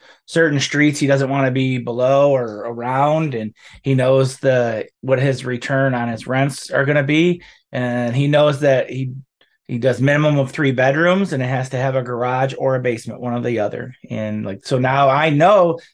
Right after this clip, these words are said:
that's the deal he's looking for. And so it's easy. Like, I've had a house with him where I met with the seller, and this was gonna be an off-market transaction 'cause the house needed, uh, quite a bit of work. But I met with the seller,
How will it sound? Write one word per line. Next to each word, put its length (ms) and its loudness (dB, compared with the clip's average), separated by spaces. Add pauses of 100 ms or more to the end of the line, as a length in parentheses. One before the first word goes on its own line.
(100)
that's 180 2
the 140 -2
deal 240 0
he's 200 -4
looking 300 -2
for. 380 -12 (360)
And 120 -8
so 140 4
it's 180 0
easy. 480 0
Like, 120 -4
I've 220 4
had 240 2
a 80 2
house 340 0
with 220 0
him 380 -2 (400)
where 320 -2 (280)
I 100 -8
met 200 0
with 120 -2
the 60 -4
seller, 640 2
and 80 -8
this 80 -6
was 80 -8
gonna 140 -4
be 80 2
an 40 2
off-market 580 0
transaction 680 -2
'cause 140 -12
the 100 -2
house 240 0
needed, 360 -2 (120)
uh, 340 0
quite 160 0
a 60 -2
bit 120 0
of 60 0
work. 320 0 (580)
But 200 2
I 140 4
met 200 2
with 80 -4
the 100 -2
seller, 540 2